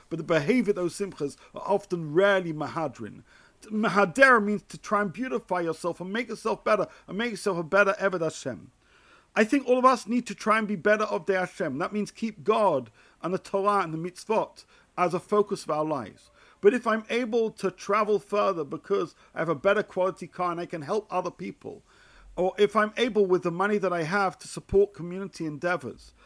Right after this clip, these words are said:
or I'm able to feed people who don't have food or give them clothes,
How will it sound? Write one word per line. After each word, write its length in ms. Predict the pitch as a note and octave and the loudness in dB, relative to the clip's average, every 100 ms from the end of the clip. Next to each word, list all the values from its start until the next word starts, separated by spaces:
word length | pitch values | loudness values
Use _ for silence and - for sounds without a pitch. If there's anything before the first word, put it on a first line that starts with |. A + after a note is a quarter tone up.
| - _ | -20 _
or 120 | - E3 | -2 2
I'm 100 | G3 | 6
able 240 | G3+ G#3 | 6 4
to 340 | - F3+ E3 - _ | 2 0 0 -6 _
feed 500 | - - - B3 A#3+ | -20 -10 0 0 0
people 480 | G3 G3 E3 D#3+ D3 _ _ | -2 -4 -2 -2 -2 _ _
who 160 | E3+ | -2
don't 240 | E3 G3+ F3 | 2 2 2
have 160 | F#3 | -2
food 300 | - A3 G3 | -2 -4 -2
or 80 | D#3 | -2
give 220 | E3 G3 | 2 0
them 140 | F#3 F3 | 0 -12
clothes, 640 | - G3+ G#3+ D3 - - | -4 0 2 0 -6 -18